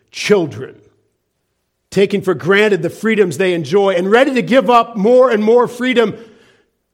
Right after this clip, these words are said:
to those who come accusing us of bad names. Oh my, Christian nationalist.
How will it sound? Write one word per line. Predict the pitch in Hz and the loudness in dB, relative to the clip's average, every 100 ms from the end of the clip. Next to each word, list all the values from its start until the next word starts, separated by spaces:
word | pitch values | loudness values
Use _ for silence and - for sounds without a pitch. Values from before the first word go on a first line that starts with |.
| _ - | _ -10
to | 175 | -8
those | 196 208 208 | -4 -4 -4
who | 262 | -10
come | - 233 196 156 _ - | -6 -4 -4 -8 _ -16
accusing | 196 - 262 214 196 | -14 -6 -6 -4 -4
us | 185 170 | -4 -4
of | 175 | -4
bad | 160 254 269 269 | 2 4 4 2
names. | 247 220 147 104 - - - _ _ _ _ _ _ _ - | 2 2 0 -6 -20 -20 -20 _ _ _ _ _ _ _ -2
Oh | 214 | 0
my, | 247 226 190 - - _ _ _ _ _ _ _ _ _ _ _ _ _ | 0 -2 -2 -8 -18 _ _ _ _ _ _ _ _ _ _ _ _ _
Christian | 190 - 220 180 | -6 -4 -6 -4
nationalist. | 151 113 - - - - _ | -4 -6 -14 -20 -20 -20 _